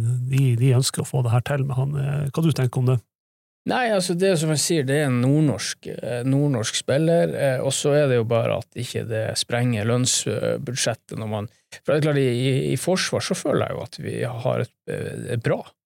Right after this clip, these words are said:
Speaker 2: bra fundament med de spillerne vi har. Eh, klart, noen av de her kan jo fort bli solgt, en, en Guddal, eh, det kan jo være det nye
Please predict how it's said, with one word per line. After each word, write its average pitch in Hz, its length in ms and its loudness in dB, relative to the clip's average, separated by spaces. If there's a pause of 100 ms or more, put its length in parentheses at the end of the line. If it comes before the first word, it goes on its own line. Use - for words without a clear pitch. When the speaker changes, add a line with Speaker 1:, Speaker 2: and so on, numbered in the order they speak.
(400)
Speaker 2:
bra 165 160 2
fundament 135 640 0
med 131 140 0
de 127 100 2
spillerne 135 400 0
vi 104 160 2
har. - 200 0 (760)
Eh, 60 600 -2 (180)
klart, 131 240 -2
noen 139 160 2
av 110 80 2
de 110 80 4
her 113 80 0
kan 110 220 0
jo 104 100 -2
fort 127 240 -2
bli 101 160 -6
solgt, - 400 -4
en, 120 240 -4
en 113 240 -2
Guddal, 151 540 0 (160)
eh, 120 260 0
det 143 80 -2
kan 156 160 0
jo 123 120 0
være 107 180 0
det 117 80 0
nye 117 160 0